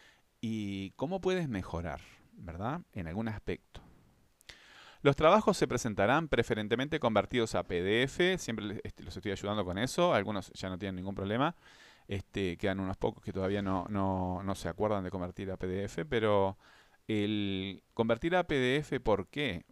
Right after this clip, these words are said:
Porque el P D F es más fácil de, de manipular y de archivar, ¿tá? Enviar solo la actividad realizada por el estudiante. No es necesario remitir también la propuesta. Muchos de ustedes me mandan toda la actividad y al final, tic, tic,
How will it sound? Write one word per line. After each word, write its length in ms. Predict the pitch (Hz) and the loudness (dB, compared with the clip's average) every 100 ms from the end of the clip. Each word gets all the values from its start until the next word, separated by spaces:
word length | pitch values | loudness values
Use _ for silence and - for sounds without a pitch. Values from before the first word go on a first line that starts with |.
| _ | _
Porque 380 | 127 127 - 123 | 0 0 0 -2
el 100 | 120 | 0
P 80 | 160 | 0
D 180 | 147 | 0
F 260 | 147 - 165 | -2 -4 -6
es 60 | 123 | -4
más 160 | 127 | -4
fácil 380 | - 127 131 120 | -4 -6 -6 -4
de, 420 | 110 104 98 95 | 0 0 0 -2
de 120 | 98 98 | -4 -6
manipular 600 | 92 90 98 98 120 143 | -6 -6 -6 -2 -2 0
y 60 | |
de 80 | 117 | -2
archivar, 400 | 101 - 78 69 - - _ _ | -2 -4 -8 -8 -14 -20 _ _
¿tá? 280 | 117 143 175 _ _ - - - - - - _ | -2 -2 -2 _ _ -20 -20 -20 -20 -20 -20 _
Enviar 460 | - 120 117 160 170 | -2 0 6 6 6
solo 320 | - 190 202 | 6 6 8
la 120 | 175 | 8
actividad 420 | 135 - 113 127 143 | 6 4 4 4 6
realizada 600 | 127 110 104 151 160 143 | 4 4 2 4 4 4
por 320 | - 165 165 | 4 4 6
el 60 | |
estudiante. 460 | 135 - 107 95 110 | 0 0 -2 0 -2
No 240 | 139 175 | 2 2
es 100 | 196 | 2
necesario 540 | 160 135 107 - 143 151 | 0 -2 -2 2 2 2
remitir 360 | 127 110 131 | 0 0 -2
también 280 | 135 110 110 | -2 -2 0
la 80 | 110 | 0
propuesta. 480 | 110 92 87 92 - | 0 0 0 -4 -4
Muchos 240 | 131 160 | -2 0
de 40 | 165 | -2
ustedes 240 | - 156 | 0 -2
me 100 | 131 | 0
mandan 400 | 113 120 120 110 | 2 2 2 0
toda 240 | - 135 127 | 4 6 8
la 80 | |
actividad 320 | 113 - 110 151 | 6 4 2 4
y 80 | |
al 80 | 165 | 2
final, 280 | - 120 143 | 0 -2 -2
tic, 180 | 160 139 | -2 -6
tic, 140 | 143 | -8